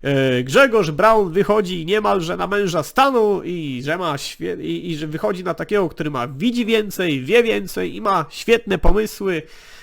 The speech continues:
e, i tak dalej, i tak dalej. Że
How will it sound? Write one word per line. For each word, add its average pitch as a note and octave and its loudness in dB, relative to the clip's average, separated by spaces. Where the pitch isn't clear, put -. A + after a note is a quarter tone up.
e, D3+ 4
i A#3+ -4
tak A3 0
dalej, D#3+ 4
i F#3+ 4
tak D#3 8
dalej. C#3 4
Że E3+ -6